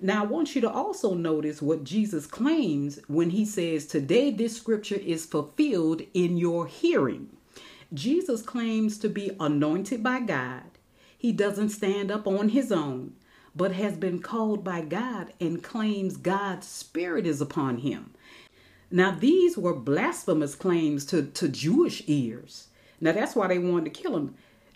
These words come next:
Jesus then says that God had sent him to do five things. He was to evangelize to the poor.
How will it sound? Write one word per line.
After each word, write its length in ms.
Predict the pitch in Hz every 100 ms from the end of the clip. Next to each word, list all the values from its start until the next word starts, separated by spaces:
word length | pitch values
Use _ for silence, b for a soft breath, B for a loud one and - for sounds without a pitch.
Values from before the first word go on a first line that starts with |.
| 156
Jesus 460 | 190 359 262 254
then 360 | 190 302 381 269
says 400 | - 214 202 190
that 240 | 185 160
God 340 | 175 220 226 208
had 240 | 196 160
sent 460 | - - 302 339 277
him 340 | 220 208 180
to 140 | 170 165
do 280 | 151 190
five 540 | 175 - 208 233 240 -
things. 600 | 226 170 120 - - - _ B B B B B
He 220 | 277 254
was 320 | 208 190 185
to 240 | - 185 -
evangelize 1040 | 180 170 160 156 180 220 247 240 247 247 247
to 120 | 269
the 120 | 262
poor. 460 | 311 190 135 135 254